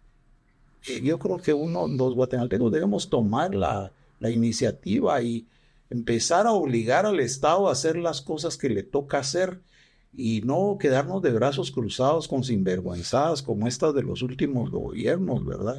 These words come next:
Son vergonzosas para nosotros los, los ciudadanos. Y, y, y,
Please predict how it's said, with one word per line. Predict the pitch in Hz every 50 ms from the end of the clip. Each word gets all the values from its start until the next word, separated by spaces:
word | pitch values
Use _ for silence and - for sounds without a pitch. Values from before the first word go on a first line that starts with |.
| 139 139 120
Son | 113 120 131 143 117
vergonzosas | 120 117 113 110 101 208 - 95 85 - - - 165 190 208 - 180 127 104 -
para | - 113 101 101 101
nosotros | 104 101 101 98 151 208 220 - 156 160 147
los, | 127 117 113 - _ _ - - - -
los | - 143 135
ciudadanos. | 135 147 135 120 113 117 123 160 196 208 208 180 - - - - - - - - - - _ _ - -
Y, | - 156 147 143 135 135 131 131 135 139
y, | 139 143 139 135 143 139 139
y, | 143 143 143 143